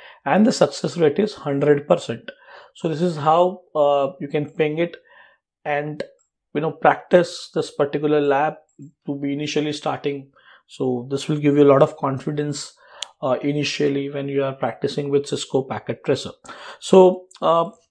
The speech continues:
you can also ping it from here. I'll show you one more thing, that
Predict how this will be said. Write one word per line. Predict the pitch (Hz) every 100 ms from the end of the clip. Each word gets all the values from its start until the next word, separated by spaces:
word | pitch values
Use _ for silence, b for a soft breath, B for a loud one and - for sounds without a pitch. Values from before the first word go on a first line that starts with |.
| _ _ -
you | 170
can | 170 180 175
also | 160 160 160 185
ping | 185 165
it | 170 170
from | - 165
here. | 147 135 185 156
I'll | 175
show | - 233
you | 220
one | 160
more | 165 175
thing, | 160 135 175 _ - - _ _ _ _ _ _ b b b b _
that | 151 147 143